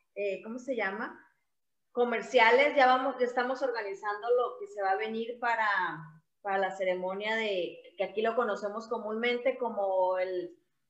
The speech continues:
veintiuno de marzo, día de inicio de la primavera. En el calendario celta es Ostara, entonces es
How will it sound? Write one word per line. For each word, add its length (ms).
veintiuno 500
de 120
marzo, 500
día 240
de 160
inicio 400
de 80
la 160
primavera. 640
En 160
el 140
calendario 540
celta 480
es 260
Ostara, 680
entonces 460
es 260